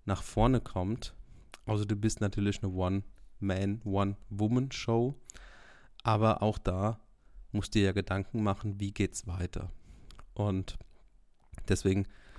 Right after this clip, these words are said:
auch wenn du alleine bist, hör dir trotzdem die Folge an,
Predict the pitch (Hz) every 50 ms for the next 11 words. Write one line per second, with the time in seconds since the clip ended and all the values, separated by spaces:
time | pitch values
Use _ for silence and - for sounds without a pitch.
0 | - - - - - - - - - - - - - - - 117 117 - 143 135
1 | 123 123 117 107 98 90 104 120 131 127 123 131 123 - - 117 104 113 - -
2 | 110 - - 131 117 104 101 - - 107 101 98 107 - - 104 120 139 151 147